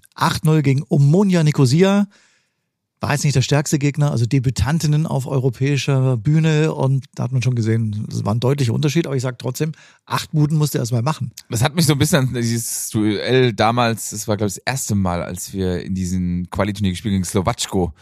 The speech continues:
Speaker 2: gespielt, das war auch eine ähnlich klare Angelegenheit, ich glaub, es war mit sieben null, wenn ich mich richtig erinnere, das ist schon ein bisschen her.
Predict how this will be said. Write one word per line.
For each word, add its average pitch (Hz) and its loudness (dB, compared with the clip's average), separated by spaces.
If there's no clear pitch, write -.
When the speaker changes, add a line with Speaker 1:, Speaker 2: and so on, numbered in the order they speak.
Speaker 2:
gespielt, 95 -2
das 104 0
war 101 2
auch 113 -4
eine 107 -2
ähnlich 117 0
klare 110 2
Angelegenheit, 107 0
ich 95 -10
glaub, 104 -4
es 95 -12
war 101 -4
mit 95 -4
sieben 120 -6
null, 131 -4
wenn 123 -6
ich 123 -6
mich 120 -8
richtig 131 -8
erinnere, 123 -2
das - -8
ist - -8
schon 104 -8
ein 92 -4
bisschen 87 -6
her. 95 -2